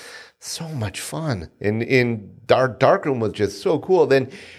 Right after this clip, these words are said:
when digital came out, I, it, you know, the first digital cameras pretty much sucked. And so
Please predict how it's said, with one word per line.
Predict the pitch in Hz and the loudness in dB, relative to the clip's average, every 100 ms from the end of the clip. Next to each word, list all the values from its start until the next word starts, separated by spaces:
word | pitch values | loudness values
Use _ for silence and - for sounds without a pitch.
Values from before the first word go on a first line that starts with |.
| - | -10
when | - 151 127 | 2 2 4
digital | 98 180 190 226 | 4 4 4 2
came | - 131 113 | 4 2 4
out, | 107 110 - _ _ _ _ _ _ _ _ _ _ _ _ _ - - | 2 2 -2 _ _ _ _ _ _ _ _ _ _ _ _ _ -12 0
I, | 113 127 - - | 2 2 0 0
it, | 131 127 - _ _ _ | 2 2 -4 _ _ _
you | 143 107 | -2 -2
know, | 95 101 82 58 - - | -2 -8 -12 -14 -18 -12
the | 117 | -6
first | - 160 - | 0 0 2
digital | 120 117 117 | 2 4 2
cameras | - 110 95 73 - | 2 0 0 -6 -12
pretty | _ - 87 | _ -6 -6
much | 60 | -6
sucked. | - - - - - _ _ - - - _ | -10 -8 -8 -12 -20 _ _ -20 -20 -20 _
And | 107 117 | 0 0
so | - 139 127 120 107 - | 4 6 8 8 4 0